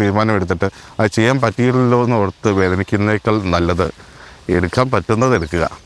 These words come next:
അല്ലേ? എടുക്കാൻ പറ്റാത്ത ചുമടെടുത്തിട്ട് "അയ്യോ, താങ്ങാൻ പറ്റുന്നില്ലേ" എന്ന് പറഞ്ഞിട്ട് കാര്യമുണ്ടോ? അപ്പോൾ അതുകൊണ്ട് നിങ്ങൾ ശ്രദ്ധിക്കേണ്ട കാര്യം എന്താണ്? നമുക്ക് ചെയ്യാൻ പറ്റാവുന്ന കൊച്ചു കൊച്ചു കാര്യങ്ങളെക്കുറിച്ച് ചിന്തിക്കുക. അത്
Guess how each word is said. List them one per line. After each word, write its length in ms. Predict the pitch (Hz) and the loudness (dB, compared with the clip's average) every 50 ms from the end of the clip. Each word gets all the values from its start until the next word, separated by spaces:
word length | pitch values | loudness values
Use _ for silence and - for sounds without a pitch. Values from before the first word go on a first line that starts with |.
| - - - | -12 -6 -2
അല്ലേ? 140 | 107 107 95 85 | 0 0 2 2
എടുക്കാൻ 320 | 85 98 95 - 135 131 127 | 0 0 0 0 0 0 0
പറ്റാത്ത 260 | 113 101 117 110 113 113 - | 0 0 0 0 0 -2 -2
ചുമടെടുത്തിട്ട് 640 | 110 104 107 110 107 98 85 98 90 80 104 98 - - - - - 101 | -2 0 0 0 0 0 -2 -2 -2 -2 -2 -4 -4 -6 -14 -8 -4 0
"അയ്യോ, 160 | 101 101 101 - | 0 0 2 2
താങ്ങാൻ 280 | 95 95 98 120 127 123 | 0 0 0 0 0 0
പറ്റുന്നില്ലേ" 480 | 117 95 - 107 107 104 92 90 98 98 98 | 0 -2 0 0 0 0 0 0 0 0 0
എന്ന് 100 | 101 95 98 | 0 0 -2
പറഞ്ഞിട്ട് 220 | 92 92 95 107 | -2 -2 -2 -2
കാര്യമുണ്ടോ? 500 | 107 90 92 104 120 104 82 80 82 82 - - - - - - - - - - | 0 0 2 2 0 0 -2 -4 -6 -10 -12 -18 -20 -20 -20 -20 -20 -10 -6 -4
അപ്പോൾ 140 | 95 - 92 85 | -2 -2 -2 -2
അതുകൊണ്ട് 360 | 78 90 98 104 104 117 123 - - | 0 0 0 2 2 0 -2 -2 -2
നിങ്ങൾ 400 | 95 87 85 92 107 127 131 107 - | -2 -2 0 0 0 0 0 -2 -2
ശ്രദ്ധിക്കേണ്ട 380 | - 113 95 107 95 107 107 110 107 104 | -2 -2 0 0 0 0 0 0 2 0
കാര്യം 160 | 98 95 92 90 | 0 0 0 0
എന്താണ്? 280 | 90 85 85 85 82 80 - _ _ - - - - - - - | 0 -2 -2 -2 -6 -8 -10 _ _ -20 -20 -20 -20 -20 -10 -4
നമുക്ക് 180 | - 156 165 220 - - | -2 -2 0 0 0 0
ചെയ്യാൻ 260 | 110 107 117 120 123 | 2 2 2 2 2
പറ്റാവുന്ന 500 | 117 92 - 98 90 90 87 85 82 76 - - - - - | 0 0 0 0 0 0 0 -2 -4 -6 -10 -16 -8 -4 -4
കൊച്ചു 220 | 156 - - 190 | -4 -2 0 0
കൊച്ചു 280 | 170 170 151 - 170 143 - - - - - - - - | 0 0 0 0 0 0 0 -2 -8 -20 -20 -8 -2 0
കാര്യങ്ങളെക്കുറിച്ച് 800 | 101 95 92 95 95 98 98 87 - - 104 101 98 95 95 - | 0 2 2 0 0 0 -2 -2 -2 0 -2 0 0 -2 -4 -4
ചിന്തിക്കുക. 380 | - 80 71 78 73 - 55 - - - - - - - - - - | -4 -4 -4 -6 -8 -8 -8 -8 -10 -12 -20 -20 -20 -20 -14 -6 -4
അത് 200 | 113 120 131 160 | -2 0 2 0